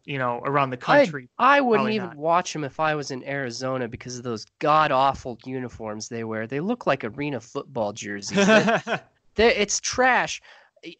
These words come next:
Speaker 2: heck, their, their away uniforms, they look like they're wearing frickin'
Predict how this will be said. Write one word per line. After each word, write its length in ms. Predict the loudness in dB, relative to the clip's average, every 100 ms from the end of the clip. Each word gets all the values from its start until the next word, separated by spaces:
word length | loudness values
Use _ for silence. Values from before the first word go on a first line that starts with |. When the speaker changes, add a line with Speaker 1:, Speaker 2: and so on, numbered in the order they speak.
| -8
Speaker 2:
heck, 420 | -2 0 0 -4 _ _
their, 240 | -4 -2 -2
their 240 | -2 0
away 320 | 0 0 -2 -2
uniforms, 760 | -2 -4 -6 -4 -2 -2 -4
they 160 | -6 -4
look 260 | -4 -4
like 160 | -6 -4
they're 160 | -8
wearing 440 | -4 -2 0 -2 -6
frickin' 580 | -12 -8 -6 -6 -10